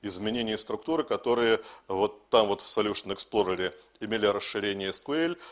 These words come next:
то, что мы там напроектировали руками или напроектировали через графический интерфейс. Эм, я делал руками, поэтому я, э, вот здесь вот подчеркнуто волнистой линией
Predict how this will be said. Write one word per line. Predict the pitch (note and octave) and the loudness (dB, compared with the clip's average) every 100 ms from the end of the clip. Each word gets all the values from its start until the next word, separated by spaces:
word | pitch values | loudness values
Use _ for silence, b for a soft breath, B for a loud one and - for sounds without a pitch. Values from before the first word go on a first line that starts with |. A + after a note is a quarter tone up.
| B | B
то, | B2+ C#3 | 2 2
что | - | 2
мы | A2 A2 A2 G#2 G2 F#2 F2+ | 0 2 2 0 0 -4 -4
там | G2 F2+ F2 B B - | -4 -4 -6 B B -6
напроектировали | A2+ B2 A#2+ - B2+ A#2 G2+ | -2 0 0 0 0 0 2
руками | G#2 A2 A2+ E3+ E3 C3+ | 4 2 4 4 4 2
или | F#2+ G2 | 0 2
напроектировали | G2 G2 G2 G2 - A#2 G2+ F#2 F2+ B B | 0 -2 -4 -4 -4 -4 -2 -2 -4 B B
через | - B2+ A2 F2 | -4 0 0 2
графический | A2 A2 A#2 - - G#2+ | 2 2 -4 -6 -4 -6
интерфейс. | A2+ C#3 - E2+ D2+ - - _ B B B B B B - | -4 -4 -4 -10 -12 -12 -14 _ B B B B B B 0
Эм, | A2+ A#2 A#2+ A#2+ A#2 A2+ B B B B _ _ _ _ - | 6 10 12 12 10 2 B B B B _ _ _ _ -18
я | F#2 D3 C#3+ B2+ A2 - | 2 8 10 8 4 -8
делал | F#2+ B2 B2+ A#2+ | -2 2 4 4
руками, | A#2+ C3 F#3 F#3+ | 2 2 0 0
поэтому | E3 - G#2+ A2+ B2 A#2 A2 B B _ | 0 4 4 4 0 0 -2 B B _
я, | - A2 B2+ A#2+ A2+ - _ - | -6 2 6 6 2 -10 _ -6
э, | G2+ | -4
вот | G2 A#2 | -2 -2
здесь | G#2+ B2 A#2 | -4 -6 -6
вот | G2+ G2 _ - _ | -6 -8 _ -20 _
подчеркнуто | - A2 - A2 A2+ - | -6 -4 -4 -4 -8 -8
волнистой | G2 A2+ A2+ - A2 | -4 -4 -4 -8 -8
линией | A2 A2 G#2 | -8 -8 -10